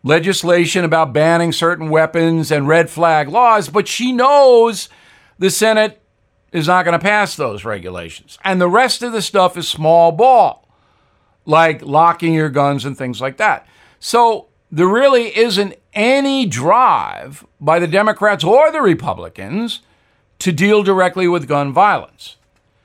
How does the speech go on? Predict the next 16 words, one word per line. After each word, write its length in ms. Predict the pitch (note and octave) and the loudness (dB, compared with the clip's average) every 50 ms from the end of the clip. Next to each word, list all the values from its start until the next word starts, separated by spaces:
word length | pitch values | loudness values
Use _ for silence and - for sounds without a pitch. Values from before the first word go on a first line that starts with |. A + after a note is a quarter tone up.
| _ - | _ -4
Now, 160 | E3 E3 F3+ | 0 0 0
as 100 | F#3 F3 | 2 0
I 60 | E3 F#3+ | -2 -4
said 240 | E3 - B3+ C4 | -2 0 -2 -2
before, 340 | B3 A3 E3 - A#3 C4 B3+ | -2 -4 -6 -2 0 0 2
the 140 | G#3+ F#3 F3+ | 2 0 0
only 340 | F#3 G3 A3 A#3+ A#3+ A3 G3+ | 0 0 0 0 -2 -2 -4
thing 280 | - - A3 G#3+ G3 | -4 -4 -4 -2 0
that 200 | F#3+ F#3+ F#3+ F3+ | 0 0 0 0
will 280 | F3+ F#3+ G#3+ G#3 F#3 D#3+ | 0 2 2 2 2 2
rein 320 | D#3+ F#3 F#3 F3+ E3+ E3 | 0 0 0 0 0 0
in 320 | F3+ A3 B3+ A#3+ G3+ F3 D#3+ | 0 0 0 0 0 0 0
violent 420 | E3+ E3 F#3 G3 F#3+ F3 D3+ C#3 | 0 0 0 0 -2 -4 -4 -6
crime 320 | - - G#3 A3+ A#3 A3 F#3 | -4 -2 0 0 0 0 -2
involving 540 | D#3 C#3+ C3+ E3 F#3 F#3+ F3 D3+ C#3 C3 | -4 -2 0 2 2 2 0 -2 -6 -8
guns 640 | A#2+ C#3+ A3+ C4+ B3 F#3+ C#3+ C3+ D#3 F3+ F#3 - - | -4 -2 0 0 0 0 -2 -4 -8 -12 -14 -16 -20